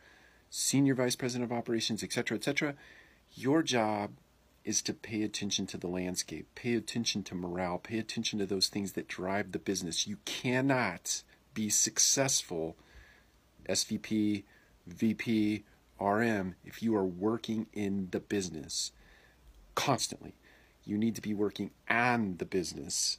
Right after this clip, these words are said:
as opposed to in the business. You need to be paying attention to three, six, nine, twelve months down the road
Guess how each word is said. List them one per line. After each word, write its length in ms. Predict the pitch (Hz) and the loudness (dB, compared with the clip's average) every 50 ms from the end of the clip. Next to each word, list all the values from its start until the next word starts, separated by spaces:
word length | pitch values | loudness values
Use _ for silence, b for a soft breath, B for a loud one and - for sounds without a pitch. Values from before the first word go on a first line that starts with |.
| - - | -6 -8
as 100 | 98 95 | -6 -6
opposed 340 | 95 - - 98 90 - - | -6 -6 -4 -4 -4 -4 -4
to 60 | - | -4
in 180 | 95 101 92 90 | -4 -4 -4 -4
the 60 | 90 | -4
business. 440 | - 90 82 - 78 73 - - 95 | -4 -4 -6 -6 -6 -6 -4 -2 -2
You 60 | 95 | 0
need 120 | 98 104 | -2 -2
to 60 | 104 | -2
be 100 | 95 107 | -2 -4
paying 320 | 107 - - - 110 107 107 | -4 -4 -4 -4 -2 0 0
attention 460 | 104 - - 120 113 - - 113 104 | -2 -2 -2 -2 0 2 2 0 0
to 300 | - - 104 101 95 90 B B B B B B | -2 -2 0 0 0 -2 B B B B B B
three, 300 | - - 143 135 120 107 | -6 -2 2 2 2 2
six, 480 | 95 - - - 123 110 - - - - | 2 2 4 4 4 4 2 0 -2 0
nine, 300 | 113 110 110 104 101 95 | 2 2 2 2 2 0
twelve 260 | - - 120 110 110 | 0 2 2 2 2
months 260 | 110 107 107 101 - | 2 2 0 0 -2
down 220 | - 104 101 98 | 0 0 0 0
the 80 | 95 95 | 0 0
road 420 | 92 117 127 120 101 90 90 87 | 4 4 6 6 6 4 2 -2